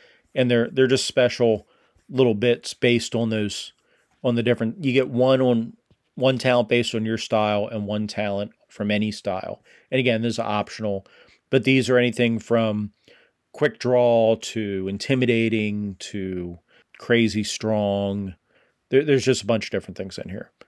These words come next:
So, like I say, it's pretty simple,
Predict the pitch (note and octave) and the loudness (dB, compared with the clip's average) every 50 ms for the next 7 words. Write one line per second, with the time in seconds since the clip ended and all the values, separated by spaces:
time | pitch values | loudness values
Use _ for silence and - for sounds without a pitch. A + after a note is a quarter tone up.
0 | _ _ _ _ _ _ _ - - C#4+ D4 D4+ D3 C#3 - - _ _ _ _ | _ _ _ _ _ _ _ -8 -2 0 2 2 2 2 -2 -4 _ _ _ _
1 | _ _ _ _ _ _ - F3+ D#3 D3 - D#3 C3+ B2 - - - G3+ G#3+ A3 | _ _ _ _ _ _ 0 0 0 2 2 2 2 2 0 -2 0 2 2 2
2 | G3 - F3 D#3+ C#3 A#2+ D3+ D3+ D3+ D3 - | 2 2 2 2 2 2 2 2 2 0 -8